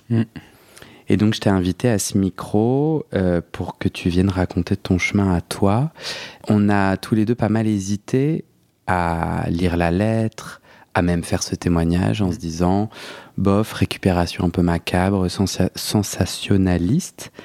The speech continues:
Speaker 2: Si t'es là, c'est qu'on a choisi. Et j'ai trouvé là tout à l'heure, euh, les mots du frère d'Aurélien. Donc, euh, ce jeune homme qui s'est suicidé et son frère dit sur Insta, «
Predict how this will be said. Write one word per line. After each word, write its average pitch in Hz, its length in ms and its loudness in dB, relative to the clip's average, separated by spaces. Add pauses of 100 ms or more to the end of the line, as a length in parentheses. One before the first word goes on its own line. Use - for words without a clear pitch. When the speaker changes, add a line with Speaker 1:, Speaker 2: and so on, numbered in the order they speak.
(200)
Speaker 2:
Si - 200 -2
t'es - 120 0
là, 90 140 4
c'est 95 180 -2
qu'on 82 260 2
a 80 200 2
choisi. 95 520 0 (500)
Et 104 120 4
j'ai 95 180 2
trouvé 110 460 0
là 120 140 2
tout - 180 -12
à 107 120 4
l'heure, 117 260 0
euh, 101 140 2
les 95 200 2
mots 98 220 0
du 104 160 -4
frère 127 340 -2
d'Aurélien. 107 520 0 (960)
Donc, 98 300 0
euh, 85 260 -2 (420)
ce - 180 2
jeune 90 200 4
homme 98 120 2
qui - 100 -8
s'est - 120 0
suicidé 98 720 0 (100)
et 95 140 0
son 90 240 0
frère 110 500 0
dit 90 300 0
sur - 300 -2
Insta, « 104 420 -2